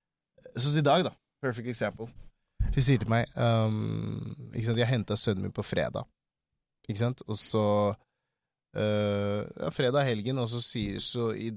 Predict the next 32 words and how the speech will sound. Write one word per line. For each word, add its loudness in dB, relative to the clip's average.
i -4
dag 0
hadde -2
sønnen 0
min, -6
eh, -6
eh, -2
så 4
skulle -2
hun -2
ha 0
med 0
sønnen 0
min -8
ut. -10
Og -6
det 2
er 0
jo -10
dritkaldt. -2
Så 2
hun 4
bare, 6
«Ja, 4
mm, -6
Ifjok, -2
tok -8
du -2
med, 2
tok -8
du -8
med, -2